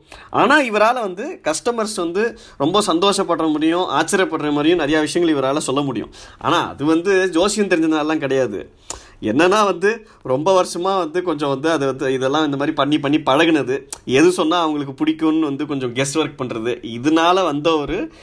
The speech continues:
அ, ஒரு டேலண்ட் மட்டும்தான். இவர் வந்து ஜோசியக்காய் இங்க வந்திருக்கலன்னா, இவரும் ஊர்லயே வந்து,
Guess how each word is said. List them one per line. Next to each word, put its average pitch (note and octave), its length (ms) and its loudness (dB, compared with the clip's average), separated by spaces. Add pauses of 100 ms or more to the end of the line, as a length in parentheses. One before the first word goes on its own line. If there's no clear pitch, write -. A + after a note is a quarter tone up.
(320)
அ, C3+ 260 4
ஒரு C3 120 -2
டேலண்ட் C#3+ 440 2
மட்டும்தான். B2 460 -6 (380)
இவர் E3 220 4
வந்து E3+ 260 0 (920)
ஜோசியக்காய் F#3+ 400 2
இங்க C#3+ 440 0
வந்திருக்கலன்னா, F3 580 0 (280)
இவரும் A3 340 2
ஊர்லயே F#3+ 460 2
வந்து, E3+ 400 -6